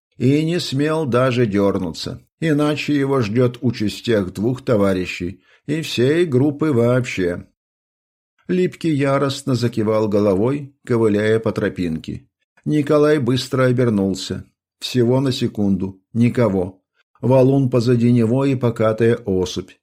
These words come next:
Метров пятьдесят. Орёл, не решаясь в третий раз вернуться к слишком шумному ущелью,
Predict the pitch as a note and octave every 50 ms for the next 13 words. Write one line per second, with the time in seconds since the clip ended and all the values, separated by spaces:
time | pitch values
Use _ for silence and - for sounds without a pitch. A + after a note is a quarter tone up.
0 | _ _ _ A#2+ A#2 A#2 A#2+ A2+ - B2 B2 B2 - - B2 A#2 A2 B2 A#2 -
1 | - F#2 F#2 F#2 F2+ - - _ _ _ _ _ _ _ _ _ _ _ _ _
2 | _ - G2+ G#2 G2+ G#2 A2 A#2+ A#2+ A2+ A#2 - _ _ - G#2+ G#2+ G#2 A2 G#2+
3 | - - F#2+ G#2 A2 A2+ A#2 A2 - - - F#2+ G#2 G#2+ G2+ - G#2 G2+ G#2+ G#2
4 | G2 - F#2 F#2 G#2 F#2+ G2 G#2+ A2 G#2 - - G#2 - - - - G2+ A#2+ B2
5 | A#2 - - - G#2+ G#2 - - G#2 A2 A2+ A2 G2+ G2 F#2 F#2 F2 F2 F2+ -
6 | - G#2 A2+ B2 C3+ B2+ A#2+ A#2+ B2+ B2 A#2+